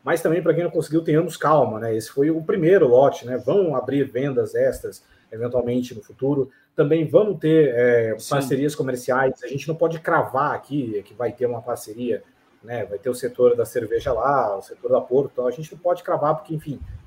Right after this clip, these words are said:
Speaker 1: é, tem muito tempo ainda, tem trezentos dias, então tem acordos comerciais a serem fechados e tal, mas eu te garanto que, assim, não acabou hoje a venda de ingressos, então,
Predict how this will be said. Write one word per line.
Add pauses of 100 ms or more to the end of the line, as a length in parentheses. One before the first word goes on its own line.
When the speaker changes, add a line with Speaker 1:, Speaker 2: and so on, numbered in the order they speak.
(160)
Speaker 1:
é,
tem
muito
tempo
ainda,
tem
trezentos
dias,
então
tem
acordos
comerciais
a
serem
fechados
e
tal, (400)
mas
eu
te
garanto
que,
assim, (100)
não
acabou
hoje
a
venda
de
ingressos,
então,